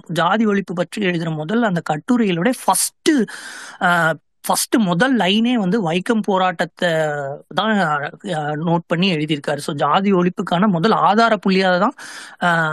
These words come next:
இந்த போராட்டம் இருந்திருக்குன்னு பெரியாருடைய கட்டுரையிலேயே இருக்கிறதா ஆ, சொல்லப்பட்டிருக்கு. So, இது எல்லாம் சொல்லணும்னு நினைச்சேன். இந்த வைக்கம் பத்தினா, நான் ஒரு கல்யாணத்துக்கு போக வேண்டியது இருந்தது. அப்போ வைக்கம்ல இரு-, நான், நான் போறேன்.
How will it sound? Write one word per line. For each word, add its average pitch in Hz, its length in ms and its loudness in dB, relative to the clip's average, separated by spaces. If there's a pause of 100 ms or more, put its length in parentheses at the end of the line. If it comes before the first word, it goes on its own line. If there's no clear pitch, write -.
(400)
இந்த 165 460 -2
போராட்டம் 170 460 0
இருந்திருக்குன்னு 170 680 0
பெரியாருடைய 170 500 0
கட்டுரையிலேயே 160 800 -2
இருக்கிறதா 151 440 -6 (680)
ஆ, 160 60 -2 (200)
சொல்லப்பட்டிருக்கு. 151 720 -4 (320)
So, 170 340 2 (420)
இது 196 160 4
எல்லாம் 196 340 2
சொல்லணும்னு 180 340 2
நினைச்சேன். 151 420 -6
இந்த 185 120 0
வைக்கம் 240 440 2
பத்தினா, 208 460 0
நான் 165 280 0 (440)
ஒரு 180 220 2
கல்யாணத்துக்கு 214 580 2
போக 185 240 2
வேண்டியது 170 280 2
இருந்தது. 165 560 -2
அப்போ 165 540 0
வைக்கம்ல 175 500 -2
இரு-, 165 240 -6
நான், 147 340 -4
நான் 139 180 -8
போறேன். 170 340 0